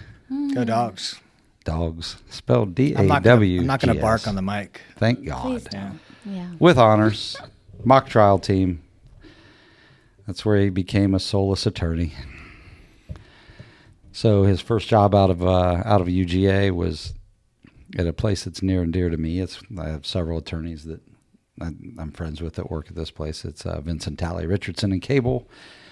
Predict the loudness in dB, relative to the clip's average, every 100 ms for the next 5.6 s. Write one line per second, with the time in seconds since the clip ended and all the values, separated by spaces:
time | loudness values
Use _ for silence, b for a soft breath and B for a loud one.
0 | B B B -6 -6 -6 _ -8 -8 -6
1 | -8 -8 -10 -10 -8 -6 -4 -6 -8 -12
2 | -18 _ -10 -8 -8 -10 -20 _ _ b
3 | b b b b -10 -10 -10 _ -12 -6
4 | 0 0 -2 -14 -12 -8 -6 -6 -6 -10
5 | -8 -10 -8 -8 -8 _